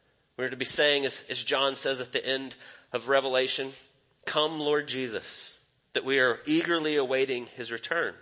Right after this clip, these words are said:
But maybe the more pertinent question is, instead of "Are we in the last days?" is Jesus' return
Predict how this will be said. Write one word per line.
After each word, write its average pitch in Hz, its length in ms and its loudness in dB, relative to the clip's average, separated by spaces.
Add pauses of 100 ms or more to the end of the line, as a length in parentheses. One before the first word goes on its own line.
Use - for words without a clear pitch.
(640)
But 147 160 6
maybe 190 220 10
the 175 140 4
more 160 220 6
pertinent 180 440 6
question 131 400 0
is, 127 160 -4
instead 131 280 2
of 135 140 0
"Are 135 140 2
we 135 160 -2
in 131 140 0
the 123 80 2
last 120 380 0
days?" 117 320 2 (280)
is 135 100 0
Jesus' 160 600 -2
return 139 500 0